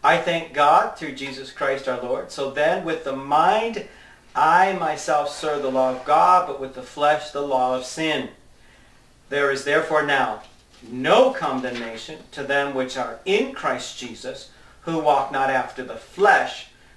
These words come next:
but after the Spirit. For the law of the Spirit of life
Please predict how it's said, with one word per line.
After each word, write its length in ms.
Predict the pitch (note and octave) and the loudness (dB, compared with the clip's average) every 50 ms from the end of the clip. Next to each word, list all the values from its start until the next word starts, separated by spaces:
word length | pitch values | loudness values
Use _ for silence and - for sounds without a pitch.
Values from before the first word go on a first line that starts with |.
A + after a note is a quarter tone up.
| _ - | _ -6
but 140 | - C#3+ C#3 | -4 0 0
after 260 | C3 B2+ B2+ - - | 0 0 -2 -4 -10
the 120 | A#2 C3+ | -10 -10
Spirit. 640 | B2+ - - - - F#3 F#3 - - - - - - _ _ _ _ _ | -10 -10 -10 -8 -4 -2 0 0 0 -2 -6 -12 -16 _ _ _ _ _
For 120 | - C#3 | -8 -4
the 120 | C3+ C3 | -4 -4
law 360 | A#2+ B2 C#3 C#3 C#3+ E3 F3+ - | -2 0 2 4 4 6 4 4
of 60 | C#3 | 0
the 60 | C3+ | -2
Spirit 380 | - - - F3 F3 F3 F3+ F#3 | -6 -8 -6 -2 -2 0 0 0
of 160 | F3 - D#3 | -2 -2 0
life 400 | D3+ D3 C#3+ C#3+ C#3+ - - | 2 2 2 2 0 -2 -4